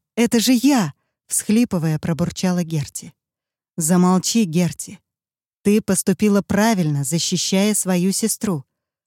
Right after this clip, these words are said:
Но ты, Эсси, завтра же должна сесть на этот корабль. Наверняка найдутся люди, которые знали о ваших отношениях с мистером Хэпплстоуном». «Но я не могу. Я никуда не поеду».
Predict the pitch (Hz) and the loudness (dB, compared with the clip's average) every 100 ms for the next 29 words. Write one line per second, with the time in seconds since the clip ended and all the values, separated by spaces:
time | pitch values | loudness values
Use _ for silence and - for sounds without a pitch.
0 | _ 175 180 175 _ 220 247 - - 208 | _ 0 2 2 _ 0 0 -4 -4 -4
1 | 165 - - 165 _ _ _ _ - 160 | -2 -6 -10 -14 _ _ _ _ -8 0
2 | 214 240 - 185 156 156 175 170 185 220 | 0 0 -2 -2 -2 0 0 2 2 2
3 | - 202 202 - 202 180 180 190 - 190 | 0 0 0 0 0 2 0 -4 -6 -4
4 | 190 147 147 - _ _ _ _ _ _ | -4 -4 -8 -16 _ _ _ _ _ _
5 | _ 202 202 202 202 190 220 208 190 180 | _ 2 4 4 2 2 2 4 4 2
6 | 214 - 190 196 240 185 175 175 208 202 | 0 0 2 2 2 0 -2 0 2 2
7 | 196 202 247 214 156 160 185 175 165 180 | 2 4 4 2 0 0 0 -2 -4 -4
8 | 180 180 - 202 190 180 - 190 185 - | -2 -2 0 2 2 2 0 0 0 0
9 | 190 190 - 226 160 147 - 147 131 135 | -2 -2 -2 -4 -4 -6 -6 -6 -6 -10
10 | 143 _ _ _ _ _ _ _ _ 220 | -14 _ _ _ _ _ _ _ _ 2
11 | 214 214 208 214 233 240 202 175 170 _ | 4 4 4 4 4 2 -2 -6 -8 _
12 | _ _ _ _ 185 240 226 - 233 226 | _ _ _ _ 2 4 4 2 2 4
13 | 254 262 269 254 294 220 151 | 4 4 2 2 2 2 -2